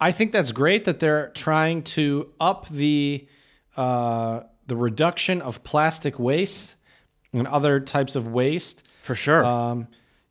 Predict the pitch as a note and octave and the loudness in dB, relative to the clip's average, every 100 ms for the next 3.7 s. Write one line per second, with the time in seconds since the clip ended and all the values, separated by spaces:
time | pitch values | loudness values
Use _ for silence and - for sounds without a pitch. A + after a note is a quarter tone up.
0 | - D3 E3 E3+ - A3 G#3+ - _ E3 | -2 2 4 2 0 0 0 -6 _ 0
1 | E3+ - A#3+ F#3+ - _ _ - G#3+ A#3 | 0 2 0 0 -12 _ _ -4 0 2
2 | G#3+ F#3 D3+ D3+ E3+ E3 F#3 F3+ F3+ D#3 | 2 2 0 2 2 4 2 2 0 -2
3 | C#3+ A#2+ A#2+ C3+ D3 E3+ F#3+ | -2 2 4 2 2 0 -2